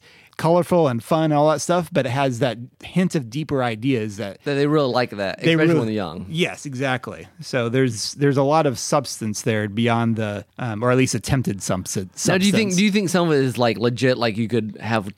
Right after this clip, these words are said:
Speaker 2: actual discussions on substance?
Speaker 1: It depends. I mean, I went through a whole list of things.
Speaker 2: Yeah, I
Speaker 1: There are
Speaker 2: mean
Speaker 1: certain scenes there that I would, I would say, yeah, I could. I,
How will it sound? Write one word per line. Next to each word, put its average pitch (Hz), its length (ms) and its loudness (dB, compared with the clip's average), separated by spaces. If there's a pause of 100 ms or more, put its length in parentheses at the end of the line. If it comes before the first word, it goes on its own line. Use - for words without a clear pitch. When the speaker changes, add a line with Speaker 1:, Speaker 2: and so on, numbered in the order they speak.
(140)
Speaker 2:
actual 120 340 -2
discussions 139 540 -2
on 139 300 2
substance? 147 680 -4 (340)
Speaker 1:
It 185 160 -2
depends. 214 360 0
I 165 60 0
mean, 170 220 0
I 160 200 0
went 160 260 0
through 139 180 0
a 120 40 -2
whole 139 260 2
list 131 200 -2
of 135 80 -6
things. 190 160 2
Speaker 2:
Yeah, 160 240 2
I - 40 -10
Speaker 1:
There 165 200 0
are 190 40 4
Speaker 2:
mean 180 80 2
Speaker 1:
certain 160 380 0
scenes 147 520 0
there 127 280 4
that 117 240 2
I 117 60 2
would, 117 380 -2 (340)
I - 80 -8
would 127 220 -4
say, 147 360 0 (200)
yeah, 214 340 -2
I 208 60 2
could. - 280 -4
I, - 180 -10